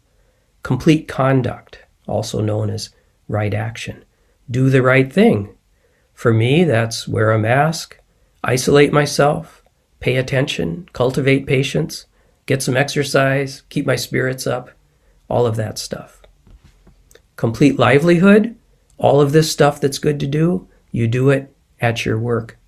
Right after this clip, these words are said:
You bring it to your work as well. Complete effort, you reach deep. Maybe it's a slow and steady effort, or maybe if you're getting kind of down, you need to kind of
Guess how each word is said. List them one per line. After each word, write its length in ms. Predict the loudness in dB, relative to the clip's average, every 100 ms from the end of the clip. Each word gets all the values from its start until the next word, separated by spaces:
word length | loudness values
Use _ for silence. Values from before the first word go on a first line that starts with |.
| -10
You 100 | -6
bring 200 | -4 -4
it 120 | -6
to 100 | -6
your 100 | -6
work 320 | -6 -8 -10
as 160 | -14 -12
well. 320 | -12 -14 _ _ _ _ _ _ -2
Complete 440 | 0 4 4 4
effort, 440 | 0 2 0 0 -12 _ _ _ _
you 200 | -2 2
reach 300 | 2 0 -2
deep. 340 | -2 0 -2 -8 _ _ _
Maybe 300 | 2 4 4
it's 160 | 2 0
a 60 |
slow 880 | -2 -2 -2 0 2 4 4 2 -4 _ _ -2
and 180 | -2
steady 680 | -2 -2 0 2 0 -2 -6 _ _
effort, 480 | -2 0 0 0 -4 _ _ _ _ _ _ -2
or 600 | 2 4 6 4 2 -8 _ _ _ -4
maybe 480 | 0 2 0 0
if 160 | -2 -2
you're 120 | -4
getting 360 | -2 -2 -2 -4
kind 280 | -2 -2 -2
of 120 | -2
down, 420 | -2 0 0 0
you 100 | 0
need 200 | -2 -2
to 100 | -6
kind 300 | -4 -4 -2
of 200 | -2 -4